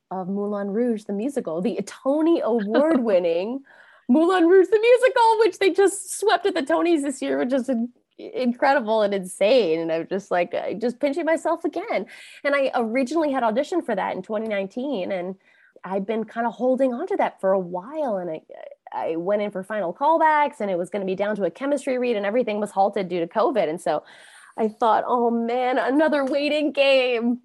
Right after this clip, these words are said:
Speaker 1: Is this gonna happen? Is it ever gonna happen?" And then it happened. And, um, I'm just so thrilled.
Speaker 2: Oh
Speaker 1: Just
Speaker 2: my gosh.
Speaker 1: so
Speaker 2: And so
Speaker 1: thrilled.
Speaker 2: that's, when does that kick off?
Speaker 1: That kicks off. We go to, um, we'll be in rehearsals in January in New York,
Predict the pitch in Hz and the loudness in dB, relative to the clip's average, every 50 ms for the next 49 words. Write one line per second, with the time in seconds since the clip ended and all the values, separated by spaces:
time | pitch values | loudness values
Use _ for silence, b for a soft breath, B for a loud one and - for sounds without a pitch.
0 | _ _ _ - 269 269 240 330 311 - - 370 359 339 330 285 311 285 294 311 | _ _ _ 0 2 2 4 2 2 2 2 2 4 4 4 4 4 4 2 2
1 | 302 - 320 302 285 277 262 254 269 277 277 254 285 254 254 247 247 214 220 220 | 0 0 0 0 2 2 0 0 0 0 0 0 -2 -2 0 0 0 0 0 0
2 | 226 - - 214 190 180 180 180 170 175 180 180 180 196 202 196 202 208 240 269 | -2 0 -2 -2 -2 -2 -2 -4 -6 -6 -6 -6 -6 -6 -6 -6 -6 -6 -6 -6
3 | - 220 190 170 165 170 170 165 180 165 160 170 170 170 165 165 170 175 185 _ | -6 -6 -6 -6 -6 -8 -6 -4 -4 -4 -4 -4 -6 -6 -6 -6 -6 -8 -10 _
4 | b b b b b b b b b b - 175 170 185 190 202 214 214 220 202 | b b b b b b b b b b -18 -16 -14 -12 -12 -12 -10 -10 -12 -14
5 | - - - 214 202 202 _ _ - 185 240 277 285 - - - 190 - - 202 | -14 -14 -12 -12 -12 -12 _ _ -14 -12 -10 -8 -8 -10 -10 -14 -16 -18 -20 -20
6 | _ _ _ _ - 185 175 170 165 165 160 160 160 156 - 156 156 156 151 151 | _ _ _ _ -12 -10 -8 -6 -6 -6 -6 -8 -10 -10 -8 -6 -6 -4 -4 -4
7 | 151 151 151 240 240 262 254 208 190 240 233 233 214 214 208 208 190 185 196 - | -4 -4 -4 -6 -4 -2 -2 -2 -2 -2 0 2 2 2 2 0 -2 -4 -8 -4
8 | - 208 214 220 220 - - - - - 180 175 175 208 208 208 202 185 185 180 | -2 -2 -2 -2 -4 -8 -16 -18 -18 -16 -10 -4 -2 -2 0 0 0 -2 -2 -4
9 | - - 175 - 151 143 151 151 _ _ _ _ _ _ _ _ _ _ _ _ | -4 -8 -12 -10 -8 -8 -10 -10 _ _ _ _ _ _ _ _ _ _ _ _
10 | _ - - 226 247 240 - 330 339 - - 285 254 247 247 - 220 185 214 214 | _ -6 -6 -6 -6 -6 -6 -6 -6 -4 -2 -2 -2 0 -2 -4 -6 -4 -2 0
11 | 247 285 302 311 - - 220 214 214 214 208 208 202 180 185 208 220 180 - - | 2 2 2 2 2 0 0 0 0 0 0 -2 -4 -4 -4 -4 -4 -4 -6 -4
12 | 233 226 226 233 226 - _ - 202 202 214 240 233 247 226 233 247 240 240 233 | -4 -4 -2 -4 -4 -6 _ -10 -8 -6 -6 -6 -6 -8 -8 -8 -8 -8 -6 -8
13 | 226 208 220 202 190 170 156 151 156 165 - - 156 160 175 185 180 175 180 170 | -6 -6 -6 -6 -6 -6 -8 -8 -8 -8 -8 -8 -8 -8 -8 -8 -6 -6 -8 -6
14 | 160 151 151 165 - _ | -6 -6 -6 -8 -8 _